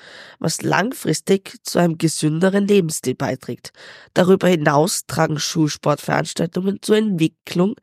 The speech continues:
wichtiger sozialer und emotionaler Fähigkeiten bei. Durch Teamarbeit lernen die Schüler und Schülerinnen zusammenzuarbeiten, Konflikte zu lösen und Kommunikationsfähigkeiten zu verbessern.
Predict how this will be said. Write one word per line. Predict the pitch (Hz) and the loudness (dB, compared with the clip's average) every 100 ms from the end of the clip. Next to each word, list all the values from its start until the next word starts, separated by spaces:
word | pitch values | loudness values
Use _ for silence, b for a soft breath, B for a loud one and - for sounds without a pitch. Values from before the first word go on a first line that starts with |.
| B B B - | B B B -4
wichtiger | 151 156 - 180 180 208 | -2 -2 -2 -2 2 0
sozialer | - 151 - 135 175 - | 0 -2 0 0 0 -4
und | - 269 - - | -4 -6 -6 -4
emotionaler | 165 165 175 - 156 143 175 | -2 0 -2 0 2 2 2
Fähigkeiten | - 185 160 - 139 143 | 2 0 0 -4 -6 -6
bei. | 127 131 B B B B - | -6 -6 B B B B -4
Durch | 180 - _ - | -4 -4 _ -6
Teamarbeit | 156 156 175 - 175 208 - - | -2 2 2 2 0 0 -6 -4
lernen | 160 156 156 | 0 0 0
die | 139 | -6
Schüler | - 160 156 214 | -4 -4 -2 -2
und | 165 | -4
Schülerinnen | - 151 151 156 175 196 - | -6 -4 -2 -2 -2 -4 -6
zusammenzuarbeiten, | - 208 208 175 151 147 139 - - - - B B B B - | -6 0 2 2 0 -4 -4 -6 -10 -12 -18 B B B B -6
Konflikte | - - 165 - 190 | -4 0 0 0 -2
zu | - | 0
lösen | 175 190 - - - | 2 2 0 -8 -4
und | - 240 269 - - | 2 2 2 -8 -10
Kommunikationsfähigkeiten | - 208 208 214 214 - 202 170 - 147 135 - 156 - | -4 0 0 -2 -4 0 0 0 0 -6 -6 -8 -10 -10
zu | - | -14
verbessern. | 139 127 - - - | -12 -10 -10 -10 -14